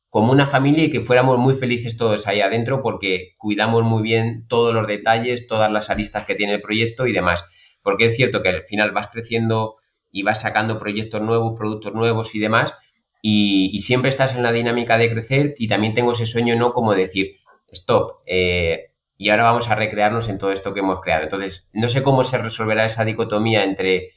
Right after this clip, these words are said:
pensar en un futuro muy en grande, que siempre hay que tenerlo como, como esa estrella que nos guía,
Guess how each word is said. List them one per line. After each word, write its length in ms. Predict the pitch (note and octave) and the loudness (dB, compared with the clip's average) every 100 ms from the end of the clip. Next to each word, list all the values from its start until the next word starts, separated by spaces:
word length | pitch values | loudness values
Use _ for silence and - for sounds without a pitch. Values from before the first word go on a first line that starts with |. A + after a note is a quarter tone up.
| _ _ | _ _
pensar 320 | F#2+ F#2+ G2+ A2+ | -2 -2 0 0
en 120 | A#2 | 0
un 100 | A#2 | -2
futuro 800 | A2+ A2 A2+ A2 A2 G#2+ A2 - | -6 -4 -2 0 2 0 -2 -8
muy 240 | - A2+ A2+ | -6 0 2
en 100 | A2 | 4
grande, 540 | A2+ B2 C3+ E3+ - | 2 2 0 -2 -6
que 120 | - F2+ | -10 -6
siempre 280 | F#2+ F#2 | -4 -2
hay 60 | F#2 | -2
que 80 | G2 | -2
tenerlo 380 | F#2+ G2 A2 A2+ | 0 0 0 0
como, 400 | F#2+ F2+ F2+ - | 0 0 -2 -2
como 200 | F#2 F#2 | 0 2
esa 160 | - | 0
estrella 340 | G2+ G2+ G2 G2 | -6 -2 0 2
que 80 | G2+ | 0
nos 160 | G2 | 0
guía, 280 | G2+ B2 | 0 -2